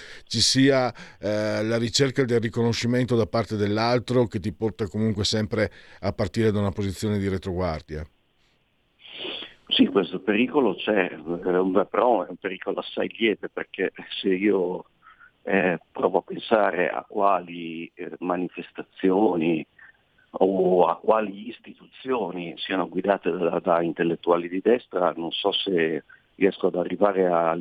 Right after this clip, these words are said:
Speaker 2: dita di una mano sola. Quindi, diciamo, è un pericolo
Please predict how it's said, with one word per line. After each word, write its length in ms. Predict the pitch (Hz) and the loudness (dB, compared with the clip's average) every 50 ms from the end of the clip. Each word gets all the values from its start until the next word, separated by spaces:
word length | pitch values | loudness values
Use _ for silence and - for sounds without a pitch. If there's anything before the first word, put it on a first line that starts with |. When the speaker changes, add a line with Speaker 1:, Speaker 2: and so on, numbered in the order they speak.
| 85 85 - _ _ _ | -6 -10 -14 _ _ _
Speaker 2:
dita 280 | _ 92 95 - - 92 | _ -14 -14 -4 -4 -2
di 80 | 87 | -2
una 120 | 87 82 80 | -2 -4 0
mano 260 | 82 85 85 82 78 | 0 0 0 2 0
sola. 480 | - - - 110 92 85 - 85 80 78 _ _ _ _ - _ - - - - - - - - - _ | 0 2 2 0 0 0 -2 -4 -4 -6 _ _ _ _ -20 _ -20 -20 -20 -20 -20 -20 -20 -20 -20 _
Quindi, 340 | _ - - 101 101 95 101 | _ 2 2 4 4 4 2
diciamo, 380 | 90 87 - - 110 92 90 87 | 0 0 0 0 0 0 0 -2
è 40 | 85 | -4
un 100 | 82 - | -4 -2
pericolo 840 | - 95 85 98 104 - - 104 90 90 90 90 87 85 87 85 | -2 -2 0 0 -6 0 0 2 2 2 0 0 -2 -2 -2 -2